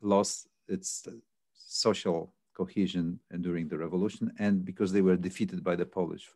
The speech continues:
troops in nineteen twenty in the war. And then they were out of the system for twenty years. When they were back in the system, that they could be used as a leverage against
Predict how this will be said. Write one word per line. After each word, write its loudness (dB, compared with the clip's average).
troops -4
in -2
nineteen -6
twenty -8
in -10
the -12
war. -10
And 6
then 6
they 4
were 8
out 8
of 4
the 0
system -4
for -10
twenty -6
years. -12
When 4
they 8
were 8
back 6
in 4
the 2
system, -8
that 0
they 6
could -6
be -4
used 0
as -4
a 4
leverage 4
against 0